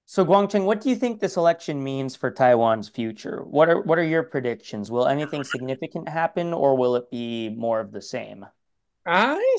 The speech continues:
Speaker 2: think, uh, maybe in the future, you know, I know the new president. When I visited Taiwan,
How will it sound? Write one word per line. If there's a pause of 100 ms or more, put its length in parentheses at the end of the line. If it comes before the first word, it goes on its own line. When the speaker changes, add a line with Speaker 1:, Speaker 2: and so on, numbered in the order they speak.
(140)
Speaker 2:
think,
uh,
maybe
in
the
future,
you
know,
I
know
the
new
president. (480)
When
I (300)
visited
Taiwan,